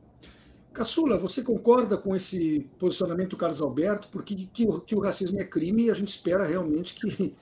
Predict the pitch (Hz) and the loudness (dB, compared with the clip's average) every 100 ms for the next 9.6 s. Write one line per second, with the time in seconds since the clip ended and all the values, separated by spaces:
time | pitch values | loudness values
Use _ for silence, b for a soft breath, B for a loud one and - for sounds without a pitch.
0 | - - 147 165 214 208 180 202 170 160 | -20 -10 2 6 8 6 2 2 2 2
1 | 190 175 165 185 - 175 - 220 - 233 | 0 4 4 4 2 -4 -2 -2 2 4
2 | 190 160 143 135 175 - - - - - | 4 2 0 0 -4 -10 -20 -20 -20 -18
3 | - 190 190 254 262 254 311 294 240 277 | -2 0 4 4 4 2 2 0 2 4
4 | 269 247 240 - - - - 269 226 - | 4 4 2 -2 -2 -4 -2 -2 -2 2
5 | 302 302 - 220 226 427 370 294 214 170 | 4 4 2 4 8 6 6 2 2 0
6 | 147 - 160 - 151 190 175 151 123 - | 0 0 -2 -2 -4 -4 -4 -4 -6 -8
7 | - - 170 - 277 - 294 - 254 156 | -18 -4 -2 0 -2 6 8 8 6 0
8 | 147 190 160 - 160 147 208 151 139 127 | 0 0 -2 -2 0 2 2 0 -2 -6
9 | - - - 151 117 147 | -14 -10 -4 -2 2 2